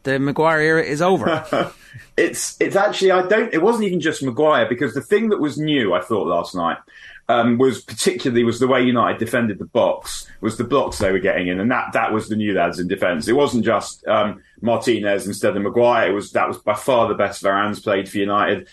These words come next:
Speaker 2: and it was also, and he's someone who hasn't been available a lot of the time, and it was also Malacia. The difference between Malacia and Shaw, and that's that Shaw, Shaw's a good player, but, or at least he's capable of being a good player, but he plays like someone who's always been the best. It, look,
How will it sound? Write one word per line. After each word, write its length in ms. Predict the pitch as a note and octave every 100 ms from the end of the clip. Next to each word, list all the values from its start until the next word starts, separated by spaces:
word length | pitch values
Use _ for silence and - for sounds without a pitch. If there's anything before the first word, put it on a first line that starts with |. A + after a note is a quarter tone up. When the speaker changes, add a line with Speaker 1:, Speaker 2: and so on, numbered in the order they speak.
| - -
Speaker 2:
and 180 | A2+
it 60 | A2
was 140 | A2
also, 240 | A#2+ A#2+ A#2
and 300 | G#2 A2+ A2
he's 220 | A#2+ A2+
someone 240 | A#2 G#2+
who 80 | G#2
hasn't 320 | A2 G#2+ G2+
been 160 | A#2 G#2+
available 420 | F#2+ A#2 A2+ G#2+
a 100 | G#2+
lot 160 | A2 G2+
of 80 | G#2
the 60 | B2
time, 220 | B2+ C3 - _
and 180 | - B2
it 20 |
was 120 | A2+ A#2
also 300 | B2 B2+ A#2
Malacia. 520 | B2+ - - G2 F#2
The 80 | G2+
difference 400 | D#3+ C#3+ A#2 A2
between 240 | G2+ B2
Malacia 440 | A#2 A#2 A2+ B2
and 80 | A#2
Shaw, 300 | A2+ A3 C#3
and 100 | G#2+
that's 140 | F#2+ F#2+
that 160 | G#2+
Shaw, 360 | - F3 F3+ - -
Shaw's 320 | - F#3+ C#3+
a 40 |
good 260 | A#2+ D#3 C#3+
player, 440 | C#3+ C3+ F#2+ F#2 - - _
but, 300 | - - - _ _ _
or 120 | C3 B2+
at 60 |
least 220 | C3+ B2+
he's 160 | C3 A2
capable 440 | - D#3 E3+ G2
of 120 | G2 F#2+
being 220 | G2 G2
a 60 |
good 200 | F#2 G2+
player, 280 | - G#2+ G#2+
but 100 | A2
he 120 | E3 F3+
plays 440 | B3 A3+ E3 A#2+
like 260 | C3+ B2 -
someone 480 | - C#3 C#3 C#3
who's 480 | C3+ C3 C3 B2+ A#2
always 460 | - D#3+ C#3+ C3+ B2+
been 280 | - A#2+ A#2+
the 80 | G2+
best. 360 | A2+ F2+ -
It, 100 | -
look, 240 | C#3 -